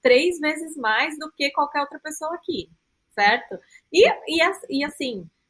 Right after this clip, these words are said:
por quê? Por não falar a língua nativamente, por estar lá sozinha, por ser outra cultura, ser outro, outras maneiras de trabalhar, né? Acho que tudo isso colabora um pouco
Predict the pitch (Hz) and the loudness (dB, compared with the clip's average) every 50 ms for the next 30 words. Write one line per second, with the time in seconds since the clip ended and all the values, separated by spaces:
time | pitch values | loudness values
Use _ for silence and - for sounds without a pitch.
0 | _ _ _ _ _ _ _ _ _ _ _ - 311 311 - - - 226 208 190 | _ _ _ _ _ _ _ _ _ _ _ -4 -4 -4 -4 0 0 2 2 0
1 | 185 - _ - 247 240 233 233 226 220 214 214 - 247 233 226 220 214 214 214 | -2 -4 _ 4 4 4 4 2 -2 -8 -8 -6 -2 0 0 2 2 0 0 -2
2 | 214 208 214 214 220 196 220 214 208 202 202 196 - - 196 202 202 208 208 208 | -4 -6 -8 -8 -6 -4 -4 -4 -4 -6 -10 -12 -12 -12 -8 -8 -8 -6 -6 -6
3 | 208 202 202 196 196 202 196 - - - 202 190 190 190 190 _ _ - 214 202 | -4 -4 -4 -4 -6 -8 -10 -8 -8 -4 -2 0 0 -2 -2 _ _ -8 -6 -4
4 | 208 202 - - - 226 214 208 196 190 190 190 - - 214 202 196 196 196 208 | -4 -6 -4 2 4 4 4 4 2 0 -2 -2 -2 -4 -8 -8 -8 -8 -8 -6
5 | 208 208 196 190 190 185 190 180 180 175 - _ - 208 202 196 196 180 190 190 | -6 -6 -6 -6 -6 -6 -6 -6 -8 -10 -10 _ -2 0 2 2 2 0 -2 -8
6 | _ _ _ _ _ _ _ _ _ _ _ _ _ _ _ _ _ _ _ _ | _ _ _ _ _ _ _ _ _ _ _ _ _ _ _ _ _ _ _ _
7 | _ _ - 226 247 - - - - 262 240 220 220 220 233 226 240 214 - - | _ _ -8 -6 -6 -6 -8 -4 2 4 4 4 4 2 2 0 0 -8 -6 -8
8 | 214 202 - - 220 220 214 202 196 185 180 - - 202 190 196 202 202 208 - | -10 -10 -8 -8 -8 -4 -2 -2 -2 -4 -4 -6 -6 -4 -4 -2 -4 -4 -6 -6
9 | 220 202 196 190 175 170 - _ _ _ _ _ _ - 208 208 202 - 190 190 | -6 -6 -4 -6 -8 -10 -14 _ _ _ _ _ _ -12 -10 -10 -10 -8 -8 -6
10 | 190 190 190 208 202 190 - - _ - 190 190 214 208 190 180 175 175 175 170 | -6 -4 -4 -4 -6 -6 -8 -12 _ -8 -6 -4 -4 -4 -4 -4 -6 -6 -8 -8
11 | 165 165 165 180 180 175 180 185 - - - 226 - 226 208 254 262 262 - - | -10 -10 -10 -8 -8 -8 -8 -10 -12 -12 -14 -14 -14 -10 -8 -6 -6 -6 -8 -8
12 | - 233 214 208 190 190 185 190 190 185 185 - 196 185 185 - _ | -6 -4 -4 -4 -4 -4 -6 -6 -6 -8 -8 -6 -6 -6 -6 -8 _